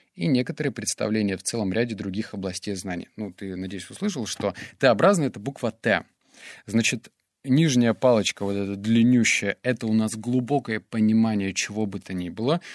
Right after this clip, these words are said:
То есть ты должен в чём-то быть, ну, точно профи. Вот прям профи, профи, профи. А верхняя палочка должно быть надсмотренность других маленьких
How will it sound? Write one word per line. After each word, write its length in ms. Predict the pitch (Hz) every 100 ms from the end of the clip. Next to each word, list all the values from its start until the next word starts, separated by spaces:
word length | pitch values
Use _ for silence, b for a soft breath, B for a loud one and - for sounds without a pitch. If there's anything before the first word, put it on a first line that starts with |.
| B
То 80 | 110
есть 140 | -
ты 100 | 208
должен 380 | 165 165 131 117
в 80 | -
чём-то 320 | 143 147 113
быть, 240 | 107 101
ну, 100 | 120
точно 460 | 107 117 110 - 101
профи. 480 | - 98 92 - -
Вот 180 | 104
прям 220 | - 143 135
профи, 400 | 135 175 185 160
профи, 340 | - 151 -
профи. 420 | 123 110 92 107 - B B
А 160 | - 113
верхняя 400 | 110 226 - 139
палочка 640 | - 123 98 - - - - B B
должно 420 | 120 117 120 151
быть 300 | 175 175 - - _
надсмотренность 920 | 123 143 - - 165 185 107 98 90
других 440 | 101 107 160 185 -
маленьких 640 | 123 160 156 - 143 -